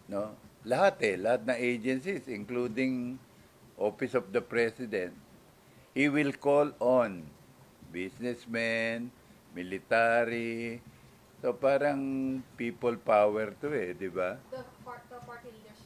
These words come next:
Speaker 2: felt that it was a serious attack on the House. Tama
Speaker 1: Oh,
Speaker 2: ba?
Speaker 1: yes. Oh, yes, yes, yes, yes. Yes, kasi bakit ka magsasalita ng ganun? Ah, ino-audit na naman yung mga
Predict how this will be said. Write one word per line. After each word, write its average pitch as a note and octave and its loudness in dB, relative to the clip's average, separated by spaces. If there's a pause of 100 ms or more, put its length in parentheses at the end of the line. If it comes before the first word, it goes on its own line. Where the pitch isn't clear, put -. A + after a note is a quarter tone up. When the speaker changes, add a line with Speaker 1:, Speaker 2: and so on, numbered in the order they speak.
Speaker 2:
felt F#3+ -18
that F#3+ -20
it F#3+ -20
was F#3 -20
a F#3 -20
serious F3+ -20
attack - -20
on - -20
the - -20
House. - -20 (560)
Tama - -6
Speaker 1:
Oh, F3+ 4
Speaker 2:
ba? F#3 0
Speaker 1:
yes. D3+ 2 (160)
Oh, D3 -6
yes, A2 -4
yes, G#2+ -16 (160)
yes, A2 -20 (240)
yes. - -20 (480)
Yes, C#3+ -6 (100)
kasi D#3+ -4 (1040)
bakit E3 -4
ka F#3+ -4
magsasalita B2+ -4
ng A#2 -8
ganun? G#2 -6 (200)
Ah, G2+ -10
ino-audit A#2+ -4
na A#2 -8
naman A#2+ -8
yung B2 -10
mga A#2+ -12